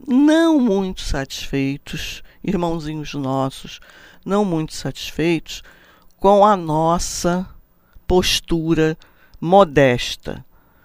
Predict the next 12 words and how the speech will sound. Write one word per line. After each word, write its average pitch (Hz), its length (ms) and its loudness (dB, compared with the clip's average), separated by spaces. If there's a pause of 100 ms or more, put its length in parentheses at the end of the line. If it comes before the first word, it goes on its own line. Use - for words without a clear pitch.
(480)
E, 262 300 6 (260)
continua 170 460 0
Kardec, 147 640 -4
longe 214 480 4
de 180 100 0
evitar 139 540 -2
as 147 160 -2
opiniões 151 880 0
desinteressadas, 156 1400 0 (520)
eles 208 420 6
as 202 160 2
solicitam. 190 1000 -2